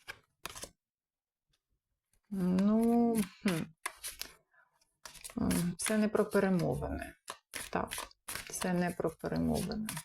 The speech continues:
Ем, чи зможе Іран відмовитись від ядерної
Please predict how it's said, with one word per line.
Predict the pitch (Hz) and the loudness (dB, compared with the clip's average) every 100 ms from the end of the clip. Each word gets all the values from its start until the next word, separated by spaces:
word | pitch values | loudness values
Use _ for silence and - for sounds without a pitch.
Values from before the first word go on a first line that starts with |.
| _ - - - - _ - - - - - - - - - - - - - - - - - _ _ _ - - - - - 175 | _ -20 -20 -20 -20 _ -14 -12 -16 -20 -20 -16 -16 -16 -20 -20 -20 -18 -16 -16 -18 -20 -20 _ _ _ -18 -18 -18 -14 -6 -2
Ем, | 170 160 156 156 165 - - _ _ _ _ _ _ _ _ _ _ _ - | 0 0 0 0 -4 -6 -20 _ _ _ _ _ _ _ _ _ _ _ -6
чи | - - - 175 170 | -2 0 4 4 4
зможе | 165 165 170 - 165 - | 2 2 2 2 0 0
Іран | 170 165 160 156 | 0 2 0 2
відмовитись | 160 175 175 160 156 - - - 175 | 0 2 2 2 0 -2 -6 -4 -4
від | 143 156 | 0 2
ядерної | 156 - - 165 | 0 0 0 -2